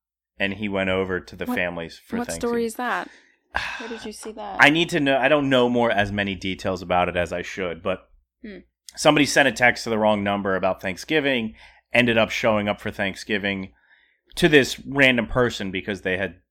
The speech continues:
Speaker 1: realized it was the wrong number, but still said, "Why don't you come over?"
Speaker 2: That's funny.
Speaker 1: Yeah.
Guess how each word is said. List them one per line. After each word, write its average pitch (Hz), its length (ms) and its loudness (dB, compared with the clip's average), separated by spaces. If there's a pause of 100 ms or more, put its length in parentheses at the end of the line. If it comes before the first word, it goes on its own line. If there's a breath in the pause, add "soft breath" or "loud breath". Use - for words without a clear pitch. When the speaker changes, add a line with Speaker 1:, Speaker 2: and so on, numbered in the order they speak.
(420)
Speaker 1:
realized 110 460 2
it 98 60 -8
was 92 100 -10
the 104 80 -8
wrong 101 220 -4
number, 92 280 -10
but 87 200 -10
still 90 260 -6
said, 90 240 -8
"Why 90 100 0
don't 87 180 -8
you - 60 -18
come - 160 -12
over?" 85 380 -14 (1000)
Speaker 2:
That's - 140 -20
funny. - 300 -12 (200)
Speaker 1:
Yeah. 92 320 -4